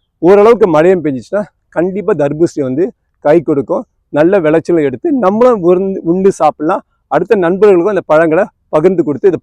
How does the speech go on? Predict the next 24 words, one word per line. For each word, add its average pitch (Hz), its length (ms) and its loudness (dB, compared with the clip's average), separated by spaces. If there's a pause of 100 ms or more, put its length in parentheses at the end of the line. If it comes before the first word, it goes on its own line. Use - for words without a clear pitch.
பார்த்தாங்கன்னா 196 440 2 (440)
அடுத்த 233 180 -2 (100)
விவசாயம், 196 600 0
அடுத்த 151 340 -2
சீசன்ல 175 320 0
இதை 147 120 -4
நம்மளும் 185 280 -2
ட்ரை 156 120 2 (140)
பண்ணலாம் 165 340 -2
என்பது 143 240 -2 (420)
ஒரு 196 120 4 (100)
ஊக்கமா 175 380 0 (340)
எடுக்கணும்னு 175 420 0
சொல்லி 160 180 -8
தான் 349 100 -12 (240)
நான் 143 160 -2
முதல் 165 220 2
முதல்ல 190 240 -2
இந்த 147 140 -6
தர்பூசணி 151 460 -2
விதையை 147 240 -6 (400)
என்னுடைய 135 320 -4
பகுதியில 165 320 0 (120)
போடுறதுக்கு 147 420 -4